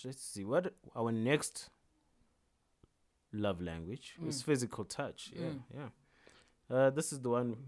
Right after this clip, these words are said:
Speaker 1: me and you say we both resonate with the most.
Speaker 2: Mm.
Speaker 1: Uh, and it says, "A person with this type of love language feels loved through physical
Speaker 2: <clears throat>
Speaker 1: affection.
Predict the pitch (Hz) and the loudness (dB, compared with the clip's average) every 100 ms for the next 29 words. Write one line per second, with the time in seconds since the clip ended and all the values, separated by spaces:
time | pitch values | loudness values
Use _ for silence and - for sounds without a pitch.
0 | 117 123 117 113 117 110 98 95 107 - | -2 0 2 0 -2 -2 -2 0 -2 -2
1 | 92 101 101 98 95 95 95 - 87 98 | -2 -2 0 0 -2 -2 -6 -6 -8 -6
2 | 113 - 160 147 123 _ _ _ _ - | -6 -6 -8 -8 -10 _ _ _ _ -6
3 | 110 107 107 123 123 120 160 156 135 175 | 0 4 2 2 0 2 2 2 0 2
4 | 175 - 131 113 110 107 - 98 - 87 | 4 4 4 4 2 2 2 -2 -2 -8
5 | 82 92 104 92 92 92 92 92 90 - | -4 0 0 0 0 0 -2 -4 -4 -10
6 | - - 107 90 78 82 87 85 - - | -14 -6 -2 -2 -4 -4 -4 -6 -14 -8
7 | 98 90 - 90 92 - 95 - 160 160 | -8 -6 -4 -6 -4 -2 -2 0 0 0
8 | - 80 - | -4 -4 -8